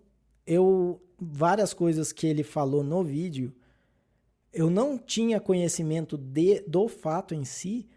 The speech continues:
mas, ah, no geral, era como eu tinha, eu tinha entendido a história. Principalmente do, a, a história dos japoneses, que ele coloca lá como os japoneses imperialistas estavam invadindo, e daí saiu o,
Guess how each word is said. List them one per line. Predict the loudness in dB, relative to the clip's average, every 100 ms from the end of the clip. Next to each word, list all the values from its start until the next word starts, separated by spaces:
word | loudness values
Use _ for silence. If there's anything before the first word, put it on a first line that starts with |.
| _
mas, | -2 2 2 0 -6 -8
ah, | -2 2 2 2 0
no | -2
geral, | 2 2 4 4
era | 2 0
como | -2 -4
eu | -4
tinha, | -8 -6 -4 -4 -4 -8 _ _ _ _ _ _ _ _ -4
eu | -2
tinha | -2 -2 -2
entendido | -2 0 0 0 0
a | 0
história. | -2 -4 -4 -4 -10 -12
Principalmente | -4 -2 2 2 2 0 -2
do, | -4 -4 -4 -6
a, | -8 -4 0
a |
história | 0 2 0
dos | 0 0
japoneses, | -2 2 0 2 -2 -4 -8 -12 _ _ _ _
que | -2
ele | -2
coloca | 0 2 4 4 2 0
lá | 2 0
como | 0 0 0 -2 -4 -14 _ _
os | -4 -2
japoneses | 2 0 2 0 4 4 4 0 -2
imperialistas | -4 -2 2 2 0 -4 -4 -6
estavam | -4 -4 -2
invadindo, | 0 -2 -2 -4 -4
e | -2
daí | 0 0
saiu | -2 0 2 4 2 0 -2
o, | -2 -2